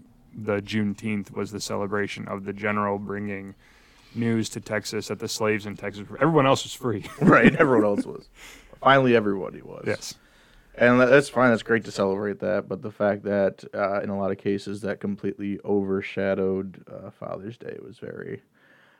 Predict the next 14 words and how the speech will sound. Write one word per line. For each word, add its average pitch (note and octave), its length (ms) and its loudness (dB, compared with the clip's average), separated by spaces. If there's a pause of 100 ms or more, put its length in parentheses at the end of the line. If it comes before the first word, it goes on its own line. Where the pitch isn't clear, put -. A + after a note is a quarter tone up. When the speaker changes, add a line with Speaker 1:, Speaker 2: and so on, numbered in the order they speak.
(120)
Speaker 2:
uh, A2 360 4
really, E3+ 380 4 (240)
yeah, - 180 -12 (300)
folly G#2 400 -2 (360)
to - 80 -10
me, G#2+ 340 -8 (600)
um, A2 160 -6
especially G#2+ 500 -8
when G#2+ 420 -12
I, - 280 -20
Speaker 1:
Stupid. D#3+ 200 -6
Speaker 2:
I A#2 80 4
think A2+ 280 2
that G2+ 260 2